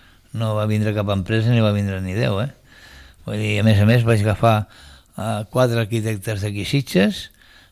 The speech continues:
eh? Cadascú una obra, i que a sobre dels seus honoraris que rebaixessin el trenta per cent,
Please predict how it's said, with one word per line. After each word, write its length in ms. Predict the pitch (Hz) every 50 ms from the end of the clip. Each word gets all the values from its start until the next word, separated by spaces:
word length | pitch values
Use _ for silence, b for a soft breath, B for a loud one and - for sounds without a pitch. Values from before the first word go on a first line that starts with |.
| b -
eh? 280 | 117 131 151 190 196 - - B B B B B _
Cadascú 420 | - 123 120 113 95 - - 120 117
una 240 | 117 113 113 107 110 127
obra, 320 | 143 147 170 202 214 214 -
i 140 | - 135 120
que 200 | 117 123 117 110 104
a 80 | 110 -
sobre 360 | - 131 139 147 160 170 160
dels 180 | 135 127 110
seus 240 | - - 123 117 107
honoraris 580 | 123 123 120 120 120 131 139 147 165 156 - - B B B B B
que 120 | - 127 117
rebaixessin 520 | 117 117 117 110 - 131 120 - 131 127
el 100 | 120 117 107
trenta 320 | - 123 120 113 113 117
per 140 | 110 113 107
cent, 360 | - - - 95 90 92 87